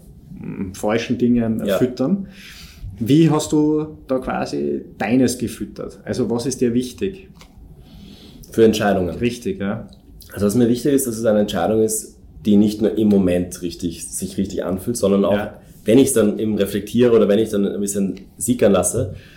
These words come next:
Speaker 2: dass es dann immer noch, ähm, wie die richtige Entscheidung wirkt. Dass ich auf jeden Fall keine Entscheidung treffe, die jetzt über mein persönliches Wohl hinausgeht, also wo auch andere Leute, in dem Fall mein
Speaker 1: Mhm.
Speaker 2: Team, meine Mitarbeiter, wer auch immer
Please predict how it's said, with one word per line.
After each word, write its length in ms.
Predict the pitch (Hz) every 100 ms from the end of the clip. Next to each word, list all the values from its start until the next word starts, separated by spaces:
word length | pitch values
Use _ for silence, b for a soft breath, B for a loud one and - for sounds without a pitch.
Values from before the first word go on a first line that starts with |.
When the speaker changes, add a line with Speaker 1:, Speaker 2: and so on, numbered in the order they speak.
| B -
Speaker 2:
dass 180 | 98 101
es 100 | -
dann 160 | 104
immer 180 | 110 113
noch, 220 | 92 85
ähm, 240 | 82 87 90
wie 40 |
die 80 | 92
richtige 280 | 92 92 87
Entscheidung 540 | 85 67 80 82 82 - -
wirkt. 420 | 98 95 139 - B B B B
Dass 180 | - 98
ich 240 | 107 - -
auf 120 | -
jeden 280 | 104 123 143
Fall 540 | - 101 104 113 - -
keine 560 | - 101 107 110 110 110 - -
Entscheidung 560 | 95 - 92 101 120
treffe, 380 | 113 101 101 -
die 160 | - 101
jetzt 280 | 101 - 135
über 200 | 110 113
mein 300 | 101 101 101
persönliches 760 | 95 95 101 110 104 101 -
Wohl 220 | 92 98 101
hinausgeht, 480 | 90 78 98 120
also 180 | 95 90
wo 80 | 92
auch 240 | 90 - 78
andere 260 | 95 101
Leute, 260 | 98 90 107
in 60 | 95
dem 140 | 95
Fall 80 | -
mein 140 | -
Speaker 1:
Mhm. 40 | 101
Speaker 2:
Team, 240 | 127 107 101
meine 160 | 90
Mitarbeiter, 500 | 95 98 95 87 87
wer 100 | 87
auch 80 | 90
immer 280 | 107 107